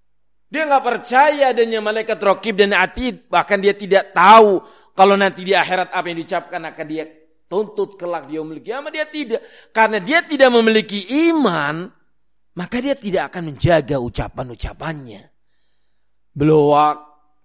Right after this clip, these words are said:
tahu meluak, Pak? Somonge, aspun, ya, nggak berpikir panjang lebar.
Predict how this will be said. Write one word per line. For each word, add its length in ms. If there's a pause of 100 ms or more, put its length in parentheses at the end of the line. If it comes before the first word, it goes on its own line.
tahu 140 (100)
meluak, 300 (100)
Pak? 140 (1200)
Somonge, 1120
aspun, 880 (1400)
ya, 400 (640)
nggak 240
berpikir 640
panjang 320
lebar. 720